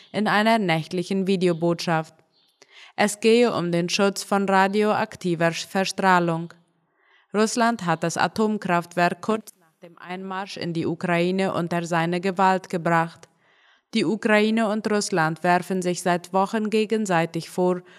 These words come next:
Europas größtes Kernkraftwerk zu beschießen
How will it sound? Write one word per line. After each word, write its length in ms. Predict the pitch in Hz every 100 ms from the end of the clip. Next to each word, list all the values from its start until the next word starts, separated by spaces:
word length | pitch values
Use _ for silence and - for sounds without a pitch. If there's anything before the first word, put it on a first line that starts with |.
| -
Europas 600 | - 190 208 208 214 214 -
größtes 480 | 214 220 - 220
Kernkraftwerk 1080 | - 214 208 185 170 165 160 - 170 175 180 170 -
zu 240 | - 175
beschießen 580 | 170 - 202 196 190